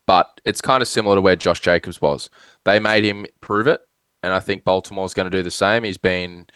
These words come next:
um, had an injury cloud in college and in his first few years, um, but a very handy back. So,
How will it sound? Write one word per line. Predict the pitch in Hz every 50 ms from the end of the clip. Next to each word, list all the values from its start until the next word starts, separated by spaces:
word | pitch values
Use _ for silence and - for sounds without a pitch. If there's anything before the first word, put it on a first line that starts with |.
| _ _ _ _ _ _
um, | - 92 92 90 90 90
had | 87 90 98 95
an | 95
injury | 95 95 92 98 98
cloud | 95 - - 104 104 104 107 101 95 _ _ -
in | 98 92 92
college | - 104 98 101 104 104 104 92 -
and | - 85 92 95 95
in | 95 92
his | 92 90 -
first | - 95 92 92 - -
few | - - 101 92
years, | 90 90 95 110 135 - - - _ _ - - - - - _ _ _
um, | - 92 92 95 90
but | 90 92
a | 92
very | 87 95 92 92 92
handy | 95 95 90 87 87
back. | 82 - 90 85 82 80 - -
So, | - - 90 87 87 85 85